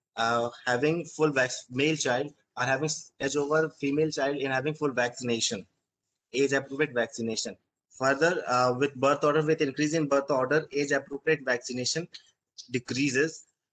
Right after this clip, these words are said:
and with increase in mothers' educational attainment, we see that age appropriate immunization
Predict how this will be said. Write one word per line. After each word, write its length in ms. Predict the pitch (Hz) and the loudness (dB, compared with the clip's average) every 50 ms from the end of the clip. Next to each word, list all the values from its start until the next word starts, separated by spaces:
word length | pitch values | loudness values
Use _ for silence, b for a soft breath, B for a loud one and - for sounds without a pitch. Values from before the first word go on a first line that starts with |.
| _ - | _ -4
and 340 | 113 113 120 123 135 127 123 | 0 0 2 2 0 -2 0
with 180 | 139 151 151 147 | -2 -2 0 0
increase 440 | 139 139 131 135 151 156 165 165 | 0 0 0 0 0 0 2 2
in 120 | 170 175 156 | 2 2 2
mothers' 380 | 143 135 131 135 156 156 - | 2 2 2 2 2 0 0
educational 580 | - 123 117 135 123 135 135 131 - 156 156 147 | -4 -6 -4 -2 0 0 0 0 0 0 0 0
attainment, 560 | 127 - 135 135 135 139 143 160 175 180 180 b b b b _ - | 0 -2 -2 -2 0 2 2 2 0 -2 -4 b b b b _ -6
we 120 | 117 127 | -4 -4
see 200 | 123 - - 147 | -4 -4 -6 -4
that 200 | 135 147 147 143 - | 0 0 -2 0 0
age 220 | 135 147 151 143 135 | 0 0 0 0 0
appropriate 500 | 139 135 - 139 139 - - 147 151 151 | -2 -2 -2 -4 -6 -4 -2 -2 -2 -2
immunization 680 | 127 123 123 127 123 120 117 123 127 120 - 160 175 175 | -2 -4 -2 0 0 0 0 -2 -2 -2 0 -2 -2 -4